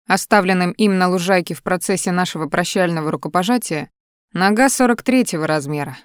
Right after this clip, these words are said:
Обратил внимание? Сечёшь? Вот ведь. Нет, я не обратил внимания, но я секла. Нога сорок первого размера могла бы надеть ботинки сорок третьего размера,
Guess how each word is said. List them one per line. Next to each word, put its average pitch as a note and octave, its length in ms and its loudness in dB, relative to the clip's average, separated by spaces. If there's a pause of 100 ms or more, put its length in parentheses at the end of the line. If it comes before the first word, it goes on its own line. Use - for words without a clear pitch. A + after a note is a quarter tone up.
(220)
Обратил C4+ 460 2
внимание? D3+ 560 0 (140)
Сечёшь? - 580 -2 (500)
Вот D#3+ 340 -6
ведь. C#3 340 -10 (640)
Нет, G#3 320 2
я G#3 160 2
не A3 140 4
обратил G3+ 420 0
внимания, D3+ 540 -6 (100)
но G#3 140 0
я G3 160 2
секла. C#3+ 420 -8 (720)
Нога G#3 400 2
сорок A#3+ 440 2
первого G3+ 500 2
размера G3 500 4
могла F3+ 400 2
бы G3 100 -2
надеть F#3 360 2
ботинки F#3 540 0
сорок F#3+ 400 -2
третьего F3 480 0
размера, C#3+ 520 -6